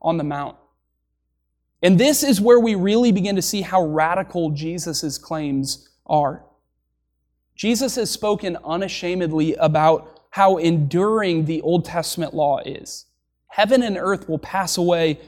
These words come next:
before even the tiniest letter or stroke of the pen passes away from God's law.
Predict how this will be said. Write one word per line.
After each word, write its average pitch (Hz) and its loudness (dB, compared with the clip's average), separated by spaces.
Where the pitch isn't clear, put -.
before 196 0
even 190 0
the 156 0
tiniest 196 -8
letter 156 -2
or 156 -4
stroke 180 -2
of 160 -2
the 147 -6
pen 147 -4
passes 165 -2
away 151 -2
from 151 -4
God's 156 -2
law. 170 -2